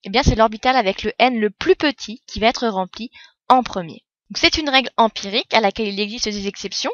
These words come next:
qu'on verra dans les vidéos suivantes. Mais ce qui est important, c'est que du coup, à chaque fois qu'on a fini de remplir une orbitale,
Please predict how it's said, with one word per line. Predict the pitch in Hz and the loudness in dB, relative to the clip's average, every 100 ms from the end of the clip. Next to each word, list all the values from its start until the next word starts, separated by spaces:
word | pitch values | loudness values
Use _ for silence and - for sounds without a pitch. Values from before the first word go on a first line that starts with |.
| - | -6
qu'on | 226 | -6
verra | 208 208 202 | -2 2 2
dans | 208 | 2
les | 196 185 | 0 -6
vidéos | 180 180 | -8 -8
suivantes. | 175 - 165 294 - - _ _ | -8 -12 -12 -12 -14 -20 _ _
Mais | - | -10
ce | - | 0
qui | 311 | 2
est | 294 | 4
important, | 247 214 277 | 2 0 -2
c'est | - 240 | -2 -8
que | 202 | -10
du | 208 | -12
coup, | - 285 | -10 0
à | - | 2
chaque | 214 - | 2 2
fois | 370 | 2
qu'on | 370 285 | 2 2
a | 240 | 2
fini | - - 339 339 | 2 -6 -6 -4
de | 226 | -4
remplir | 208 302 330 302 262 | 0 0 0 -2 -2
une | 226 | -2
orbitale, | 202 180 - | -2 -4 -12